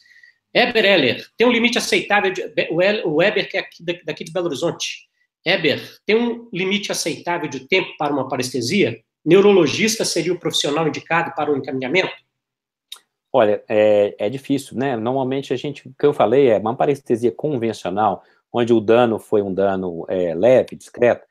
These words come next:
Speaker 2: normalmente tem uma tendência de retorno em torno de dois meses. Claro, pode passar um pouco, você pode, se não tiver instituído nenhum tipo de terapia, não tiver usado laser ou outra coisa, pode ser que a gente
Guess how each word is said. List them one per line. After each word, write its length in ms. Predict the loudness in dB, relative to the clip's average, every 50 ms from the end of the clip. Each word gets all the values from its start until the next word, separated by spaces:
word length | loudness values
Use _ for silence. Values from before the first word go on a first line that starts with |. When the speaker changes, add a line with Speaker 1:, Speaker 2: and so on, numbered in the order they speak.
| _ _ _ _ -8
Speaker 2:
normalmente 340 | -6 -2 -2 -2 -2 -2 -2
tem 100 | -2 -2
uma 80 | -2 0
tendência 400 | 0 -2 -2 -2 -2 -4 -4 -4
de 80 | -6
retorno 560 | -4 -2 -2 -4 -2 -2 -4 -2 -2 -2 -2 -4
em 60 | -4
torno 260 | -2 -2 -2 -2 -2
de 120 | -4 -2
dois 240 | 0 2 2 2 2
meses. 420 | 0 -4 -4 -6 -6 -8 -12 -18 _ _ _ _ _ _
Claro, 280 | 4 4 4 4 4
pode 160 | 2 0 0 2
passar 260 | 0 -2 0 -2 -6
um 80 | -6
pouco, 560 | -4 -2 2 4 4 6 6 4 2 0 -2 -8
você 140 | -6 -6
pode, 420 | -4 -2 -2 -2 -2 -4 -6 -10 -12 _ _ _ _ _
se 140 | _ -6 -4
não 80 | -4
tiver 160 | 0 2 2 2
instituído 380 | 2 0 -2 -2 0 0 0
nenhum 180 | -2 -4 -4 -6
tipo 220 | -8 -8 -8 -4
de 60 | -2
terapia, 520 | 0 0 0 -2 -4 -4 -6 -4 0 0 -2
não 60 | -2
tiver 180 | -2 -2 0 0
usado 260 | 2 0 0 -2 -2
laser 540 | 0 2 4 6 6 6 6 4 2 0 0
ou 60 | 0
outra 200 | 0 0 -2 -4
coisa, 320 | -2 2 4 4 4 2
pode 300 | 2 0 0 0 0 0
ser 140 | -2 -2 0
que 80 | 0 0
a 40 |
gente 380 | -2 -2 -4 -4 -4 -4 -4 -4